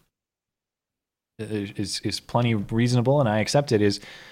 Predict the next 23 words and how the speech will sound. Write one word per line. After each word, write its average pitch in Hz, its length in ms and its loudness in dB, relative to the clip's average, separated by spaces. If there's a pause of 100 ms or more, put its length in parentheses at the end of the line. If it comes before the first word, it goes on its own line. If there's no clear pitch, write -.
(180)
yeah, 113 280 4
you 127 140 2
know, 131 100 6
as 127 140 6
an 127 80 4
artist 127 280 4
and 123 100 4
a 113 40 0
comedian, 135 520 6
it 120 80 2
is 113 120 4
my 110 140 2
job 110 360 4
to 110 340 4
push - 260 0
the 117 80 -4
boundaries 107 520 2
of 98 180 -6
what 104 160 4
is 101 120 2
socially 107 400 6
acceptable 101 400 2
commentary. 123 680 2